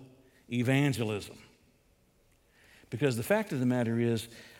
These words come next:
most people are not gonna turn on the television and watch me at nine thirty on the C W network, unless they're already believers.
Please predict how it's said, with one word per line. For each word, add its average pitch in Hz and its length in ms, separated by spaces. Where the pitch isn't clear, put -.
most 160 420
people 165 300
are 131 60
not 151 240
gonna 131 120
turn 135 320
on 127 260
the 117 60
television 104 600
and 104 140
watch 110 260
me 107 120
at 95 100
nine 107 260
thirty 104 400
on 98 160
the 92 60
C 117 220
W 98 280
network, 95 560
unless 139 220
they're 139 180
already 139 220
believers. 117 580